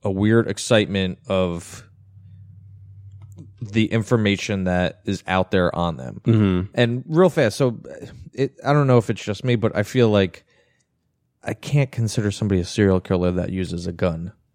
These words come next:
Speaker 1: You know what I mean? Or, like, if they use a gun to, like, wound their victim and then to, to do
Speaker 2: Right.
Speaker 1: something, then, like, okay. But, like, somebody that's just, like,
Speaker 2: Yeah,
Speaker 1: head-,
Speaker 2: I mean, so
Speaker 1: headshots to people. I'm
Speaker 2: th-,
Speaker 1: like,
Speaker 2: that's like an assassin or,
Speaker 1: Right,
Speaker 2: like, a
Speaker 1: it's,
Speaker 2: contract
Speaker 1: it's,
Speaker 2: killer.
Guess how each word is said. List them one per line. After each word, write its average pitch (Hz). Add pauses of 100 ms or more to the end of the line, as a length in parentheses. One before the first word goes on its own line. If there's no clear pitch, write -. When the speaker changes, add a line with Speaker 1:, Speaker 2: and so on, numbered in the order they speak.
Speaker 1:
You 95
know 90
what 90
I 87
mean? 90 (320)
Or, 117
like, 107
if 123
they 135
use 131
a 127
gun 113
to, 117
like, 92 (400)
wound 113
their 92
victim 85
and 90
then 98 (160)
to, -
to 107
do 104
Speaker 2:
Right. 104
Speaker 1:
something, 123
then, 85
like, 82
okay. 82
But, 78
like, 90 (240)
somebody 110
that's 95
just, -
like, 90 (320)
Speaker 2:
Yeah, 220
Speaker 1:
head-, 135
Speaker 2:
I 147
mean, 160
so 135
Speaker 1:
headshots 107
to 113
people. 95
I'm 92
Speaker 2:
th-, 151
Speaker 1:
like, 98
Speaker 2:
that's 131
like 117
an 110
assassin 110
or, 110
Speaker 1:
Right, 117
Speaker 2:
like, 101
a -
Speaker 1:
it's, 85
Speaker 2:
contract 120
Speaker 1:
it's, -
Speaker 2:
killer. 87